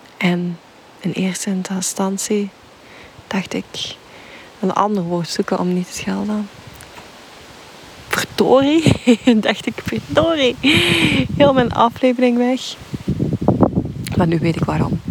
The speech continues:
Alles heeft, heeft een, heeft een grotere betekenis.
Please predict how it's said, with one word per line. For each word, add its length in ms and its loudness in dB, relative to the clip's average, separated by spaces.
Alles 760 2
heeft, 640 -2
heeft 600 0
een, 260 0
heeft 260 -4
een 80 -4
grotere 380 -6
betekenis. 800 -4